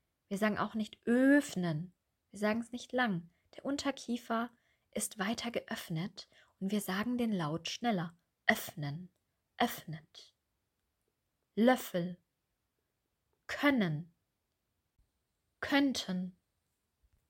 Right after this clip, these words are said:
Und jetzt kommen wir noch zu Ü und Ä. Ü lang sagen wir in für. Der Zungenmittelteil geht nach vorne,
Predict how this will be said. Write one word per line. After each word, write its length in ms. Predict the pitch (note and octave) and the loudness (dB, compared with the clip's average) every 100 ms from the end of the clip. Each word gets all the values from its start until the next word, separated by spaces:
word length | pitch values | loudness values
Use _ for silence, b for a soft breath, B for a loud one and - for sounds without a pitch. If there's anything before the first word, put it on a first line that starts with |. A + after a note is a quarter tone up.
| _ _ _ _ _ _ _ | _ _ _ _ _ _ _
Und 120 | A3+ | 0
jetzt 220 | A3+ A3 - | 2 2 -2
kommen 220 | G#3+ G#3 | 2 4
wir 100 | G3+ | 4
noch 160 | F#3 | 2
zu 220 | - - G3+ - | -2 -8 -6 2
Ü 380 | A3 A#3+ C4+ D4+ | 4 6 6 4
und 320 | - F#3 - - | 2 -2 -2 -4
Ä. 460 | F#3 F#3 G3 A#3+ F4+ - _ _ _ _ _ _ _ _ _ _ _ _ _ _ _ - | -2 2 4 2 0 -6 _ _ _ _ _ _ _ _ _ _ _ _ _ _ _ 2
Ü 400 | A#3+ C4 C#4 C4+ | 4 8 8 8
lang 460 | G#3 F3 G3 B3 | 6 4 2 0
sagen 340 | B3 E3+ F3 F#3+ | 0 0 2 0
wir 160 | G3 | 0
in 260 | - E3 D#3 _ _ _ _ _ _ | 0 -2 -4 _ _ _ _ _ _
für. 760 | - - C#4 C#4+ G#3 D#3 F3 - _ _ _ _ _ _ _ _ _ _ _ _ _ _ _ _ _ _ | -20 -4 4 6 6 4 -2 -10 _ _ _ _ _ _ _ _ _ _ _ _ _ _ _ _ _ _
Der 140 | F#3 F3 | -12 -8
Zungenmittelteil 800 | - G3+ G3 F#3 G#3 A3 - A#3 | 0 2 2 2 -2 -2 -2 -2
geht 180 | B3 | -2
nach 160 | C4 B3 | -4 -8
vorne, 840 | - - C#4 D4 D4 A#3 C#3 - | -10 -6 0 4 4 2 0 -6